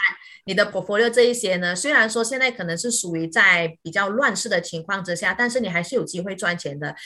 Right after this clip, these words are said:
Speaker 2: 只是你有没有搞懂这整个市场啊，先去做了解，
Speaker 1: 嗯。
Speaker 2: 啊，这是必须要去懂的。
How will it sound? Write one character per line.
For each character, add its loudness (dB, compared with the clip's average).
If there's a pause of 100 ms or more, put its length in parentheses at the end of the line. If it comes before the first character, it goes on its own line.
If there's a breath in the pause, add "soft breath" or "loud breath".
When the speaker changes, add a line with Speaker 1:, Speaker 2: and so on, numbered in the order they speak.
(140 loud breath)
Speaker 2:
只 -4
是 4
你 0
有 2
没 2
有 -2
搞 0
懂 -6
这 -4
整 -6
个 0
市 -6
场 -8 (320 soft breath)
啊， -10
先 0
去 2
做 2
了 4
解， -2 (100)
Speaker 1:
嗯。 -6
Speaker 2:
啊， -4
这 -2
是 -2
必 -4
须 -4
要 4
去 -4
懂 -4
的。 -12